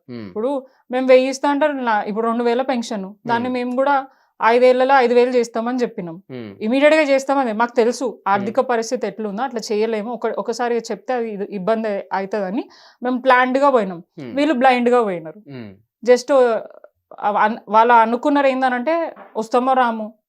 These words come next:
Speaker 1: ఉమ్.
Speaker 2: చెప్పేద్దాం
Speaker 1: ఉమ్.
Speaker 2: అని చెప్పేసి ఇక ఒక గోలీ వేసిండ్రు,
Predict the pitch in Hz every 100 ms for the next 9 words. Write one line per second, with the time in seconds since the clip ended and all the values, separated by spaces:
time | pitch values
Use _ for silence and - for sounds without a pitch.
0 | _ _ 139 117 107 240 254 254 226 202
1 | - _ _ _ - 123 104 95 254 254
2 | 254 269 269 339 320 285 254 233 214 -
3 | 214 226 208 214 233 254 247 254 233 247